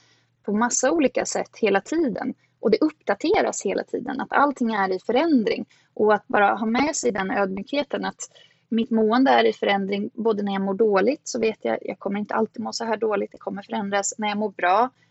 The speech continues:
vad härligt att jag mår bra, för jag vet att det här inte är för evigt. Så att, ehm, att hela tiden ha med sig det. Och sen, men med det sagt så menar jag ju inte att, "Aha, det är så komplicerat så det är ingen idé att göra någonting."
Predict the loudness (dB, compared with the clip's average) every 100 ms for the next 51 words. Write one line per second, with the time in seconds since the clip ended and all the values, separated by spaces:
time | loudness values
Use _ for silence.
0 | _ _ -4 -2 0 2 2 4 2 -2
1 | -4 -4 0 2 2 0 0 0 2 0
2 | -2 -8 -4 -4 -4 -6 -8 -4 -2 -2
3 | -6 -12 _ _ _ _ _ _ _ _
4 | _ _ _ -2 0 0 -2 0 0 -4
5 | -6 -6 -4 0 0 0 -2 -2 -2 0
6 | 2 0 0 0 2 2 0 _ _ -4
7 | -2 2 0 0 -4 0 2 2 2 2
8 | 2 -2 -2 -6 -4 -4 -2 -4 -2 -2
9 | -2 -8 -6 0 0 2 0 0 -4 -4
10 | -4 -2 -2 0 0 -2 -4 -4 -8 -6
11 | -4 -2 -4 -6 -8 -12 -10 -10 -10